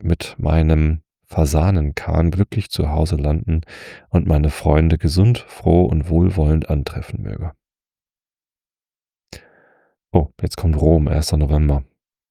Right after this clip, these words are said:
Oh, das ist ein schöner Abschnitt und, oh, ich bin auch schon weit über die Zeit wieder hinaus mit meinen, ich lese euch das einfach das nächste Mal vor. Ich glaube, ihr schlaft eh schon alle.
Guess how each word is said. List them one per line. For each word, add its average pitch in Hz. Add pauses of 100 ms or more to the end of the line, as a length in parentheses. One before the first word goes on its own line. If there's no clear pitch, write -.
(480)
Oh, 82
das 82
ist -
ein 80
schöner 82
Abschnitt 82
und, 78 (100)
oh, 78
ich -
bin 82
auch 80
schon 80
weit 80
über -
die -
Zeit -
wieder 80
hinaus 82 (600)
mit -
meinen, 76 (460)
ich 113
lese 123
euch 82
das -
einfach 78
das -
nächste -
Mal 80
vor. -
Ich 85
glaube, 82
ihr 78
schlaft -
eh 85
schon 82
alle. 80